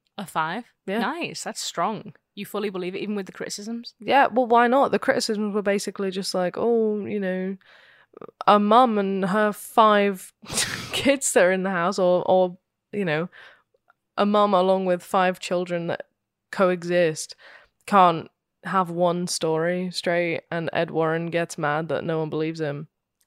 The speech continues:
Speaker 1: Fair enough. Yeah, I guess when you put it like that, I think it's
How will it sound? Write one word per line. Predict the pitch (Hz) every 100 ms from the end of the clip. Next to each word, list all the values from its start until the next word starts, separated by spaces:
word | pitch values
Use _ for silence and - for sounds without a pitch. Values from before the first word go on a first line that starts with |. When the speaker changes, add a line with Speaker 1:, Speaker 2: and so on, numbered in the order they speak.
| _ _ -
Speaker 1:
Fair | - 190 170
enough. | 170 170 -
Yeah, | 165
I |
guess | 165 -
when | 170
you | 165
put | 165
it | 160
like | 160 165
that, | 160 160 - - - -
I | 196
think | 214 233
it's | 240 226 -